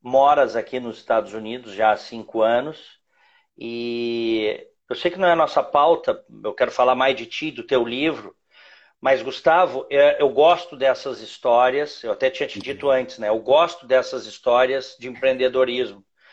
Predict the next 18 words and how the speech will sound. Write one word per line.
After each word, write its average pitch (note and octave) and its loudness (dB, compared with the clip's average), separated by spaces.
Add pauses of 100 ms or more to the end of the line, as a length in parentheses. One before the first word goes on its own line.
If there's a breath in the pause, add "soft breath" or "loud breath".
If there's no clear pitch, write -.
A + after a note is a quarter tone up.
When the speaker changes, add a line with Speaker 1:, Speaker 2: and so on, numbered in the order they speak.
(140 soft breath)
Speaker 2:
Uhum. F#2+ -4
Speaker 1:
Como C#3 0
é E3 4
que F#3 -14
vocês F3+ -6
construíram C#3 -4
essa A#2+ -2
potência, B2 -8
uma A2 -10
empresa C3 2 (420 soft breath)
de - -18
setecentos C3+ -4
milhões B2 -2
de A#2 -8
reais A#2 0
de - -18
faturamento A2+ -4
anual? A#2 0